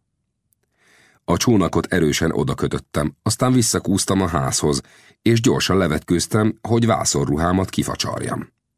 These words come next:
Miközben tűrhetőbb állapotban újra magamra öltöttem, szemem a túlsó partot kémlelte. Vajon felocsúdott-e már a komancs odaát? De akárhogy meresztettem is a szememet, nem tudtam megállapítani semmit.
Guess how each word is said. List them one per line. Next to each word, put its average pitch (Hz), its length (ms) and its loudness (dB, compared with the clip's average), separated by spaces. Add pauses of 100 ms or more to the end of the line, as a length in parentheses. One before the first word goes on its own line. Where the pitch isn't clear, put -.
(760)
Miközben 123 440 4
tűrhetőbb 117 520 2
állapotban 98 500 2
újra 123 240 2
magamra 90 460 2
öltöttem, 101 600 0
szemem 123 400 2
a 95 60 0
túlsó 71 500 0
partot 67 420 -4
kémlelte. - 680 -6 (720)
Vajon 92 380 0
felocsúdott-e 78 840 0
már 69 280 0
a 64 60 -4
komancs 69 400 -2
odaát? - 600 -6 (680)
De 92 160 0
akárhogy 92 520 0
meresztettem 85 580 0
is 78 120 0
a 80 60 -2
szememet, 92 560 0
nem 76 260 2
tudtam 73 340 -2
megállapítani 73 680 0
semmit. - 540 -6